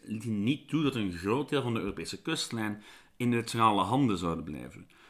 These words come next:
Neutrale handen die duchtig handel zouden voeren met iedereen rond hen. Dus ja, als hij dan ook nog eens een massale strijd zou moeten voeren in de Noordzee om een invasie van Groot-Brittannië mogelijk te maken, dan was neutraliteit geen optie voor het Verenigd Koninkrijk.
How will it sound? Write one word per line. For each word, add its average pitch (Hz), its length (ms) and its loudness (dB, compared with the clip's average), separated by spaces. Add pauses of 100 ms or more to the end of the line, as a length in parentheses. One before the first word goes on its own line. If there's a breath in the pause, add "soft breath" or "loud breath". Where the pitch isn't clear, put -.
(140 loud breath)
Neutrale 127 440 6
handen 135 420 4
die 110 320 -2
duchtig 107 640 -2
handel 120 360 2
zouden 101 280 0
voeren 107 260 -2
met 101 200 -2
iedereen 107 420 -4
rond 113 240 -4
hen. - 140 -18 (680 loud breath)
Dus 127 200 0
ja, 151 360 2 (960 loud breath)
als 147 200 2
hij 151 80 4
dan 151 140 8
ook 139 80 2
nog 139 140 6
eens 120 200 2
een 123 80 0
massale 127 420 4
strijd 135 360 0
zou 123 120 2
moeten 120 200 2
voeren 107 200 0
in 98 60 -2
de 98 80 0
Noordzee 127 840 0
om 107 120 -2
een 104 80 0
invasie 107 380 2
van 95 80 -2
Groot-Brittannië 95 540 0
mogelijk 135 300 2
te - 80 -4
maken, 107 400 0 (360 soft breath)
dan 113 200 4
was 131 220 2
neutraliteit 127 760 -2
geen 104 300 -6
optie - 360 -4
voor 107 120 -2
het 104 100 -2
Verenigd 87 300 -4
Koninkrijk. - 760 -8